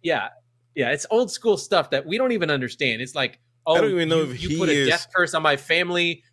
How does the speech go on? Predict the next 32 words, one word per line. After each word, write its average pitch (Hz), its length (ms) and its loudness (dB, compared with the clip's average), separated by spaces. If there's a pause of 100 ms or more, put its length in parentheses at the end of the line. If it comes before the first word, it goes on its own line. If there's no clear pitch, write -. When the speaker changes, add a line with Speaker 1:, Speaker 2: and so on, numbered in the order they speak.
Speaker 1:
from 147 200 -2
the 139 80 0
tenth 156 300 -2
century." 165 520 -2
You're 113 80 -8
like, 113 200 -8
"Oh, 139 160 -2
Speaker 2:
But 139 180 2
Speaker 1:
okay." 165 420 0
Speaker 2:
P-, - 140 -20
but 120 220 -2
Speaker 1:
That's 208 200 0
why 247 140 6
I - 20 4
love 196 160 2
Speaker 2:
P 139 40 -12
S - 40 -10
G 214 60 2
Speaker 1:
football. 127 260 -6
I 170 60 0
love 208 200 0
this 139 120 -14
kind 120 180 -4
of 104 60 -18
stuff. 107 220 -10
It's - 120 -20
great. 135 240 -10 (200)
Speaker 2:
Yeah, 80 280 -6
yeah, 73 320 -10
and 95 160 -12
because, 95 240 -6
because 98 340 -8